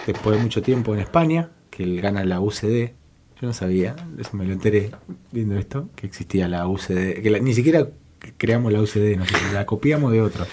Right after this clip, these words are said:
Nada. Y dos películas se estrenan en mil novecientos setenta y siete que fueron, que son hasta hoy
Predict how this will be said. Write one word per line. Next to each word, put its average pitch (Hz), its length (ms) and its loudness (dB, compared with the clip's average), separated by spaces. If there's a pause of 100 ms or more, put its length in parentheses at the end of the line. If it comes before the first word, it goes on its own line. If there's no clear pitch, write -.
(1000)
Nada. 87 360 6 (880)
Y 131 1160 8 (100)
dos 151 220 6
películas 151 680 6 (600)
se - 160 0
estrenan 131 440 6
en 113 120 4
mil 135 140 2
novecientos 127 260 0
setenta 139 180 -2
y 135 40 -2
siete 160 440 0 (420)
que 104 180 0
fueron, 92 720 0 (380)
que - 80 -12
son 101 180 -4
hasta 92 220 -2
hoy 95 280 -2